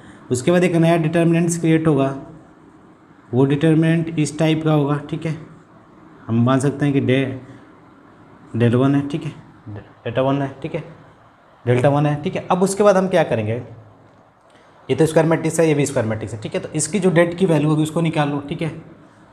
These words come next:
अब इसके बाद इसको निकालना, तब तुम्हें कुछ चीज़ें समझ में आएंगी, वो मैं अभी बताऊँगा क्या वो चीज़ होगा, ठीक है।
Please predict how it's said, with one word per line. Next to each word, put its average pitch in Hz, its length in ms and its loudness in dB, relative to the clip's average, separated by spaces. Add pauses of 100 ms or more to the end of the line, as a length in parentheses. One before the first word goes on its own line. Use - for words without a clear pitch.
अब 135 200 -4
इसके 160 260 -2
बाद 196 200 2
इसको 147 220 0
निकालना, 120 360 -2
तब 131 220 -4
तुम्हें 185 180 -4
कुछ 185 200 -6 (480)
चीज़ें 160 220 2
समझ 165 240 2
में 127 120 -2
आएंगी, 123 280 -2 (120)
वो 127 80 -6
मैं 135 120 -2
अभी 127 140 0
बताऊँगा 107 380 -6
क्या 120 220 -2
वो 104 120 -2
चीज़ 107 180 -8
होगा, 104 180 -4
ठीक 170 200 -4
है। 160 60 -4